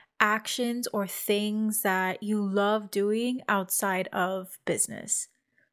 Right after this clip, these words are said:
Do you love being in nature? Do you love going for walks? Do you love going out for cocktails? Do you love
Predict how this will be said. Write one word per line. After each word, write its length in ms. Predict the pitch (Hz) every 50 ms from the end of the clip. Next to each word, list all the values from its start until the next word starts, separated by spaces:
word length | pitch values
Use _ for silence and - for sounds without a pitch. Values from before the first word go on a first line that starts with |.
| - - -
Do 100 | - 214
you 140 | 208 208 202
love 340 | 196 202 202 214 208 214 -
being 260 | 240 240 233 226 226
in 180 | 233 233 233 240
nature? 680 | 247 247 254 247 - - - 190 - - - - - _ - - - _ _ _ _ _ _ _ _ _ -
Do 100 | - 208
you 100 | 208 202
love 200 | 196 196 190 -
going 220 | - 208 202 202 208
for 200 | - - 226 226
walks? 600 | 233 - 285 269 254 202 - - - - - -
Do 120 | - 202
you 160 | 196 196 202
love 400 | 196 202 196 196 196 196 190 - -
going 280 | - 202 202 208 202 208
out 160 | 202 202 208
for 260 | - - 220 214 214
cocktails? 1000 | 214 - - 277 285 285 - - 262 220 202 190 180 175 165 - - 208 - -
Do 120 | - 233
you 180 | 220 220 220 220
love 560 | 214 214 214 208 208 208 208 208 202 202 -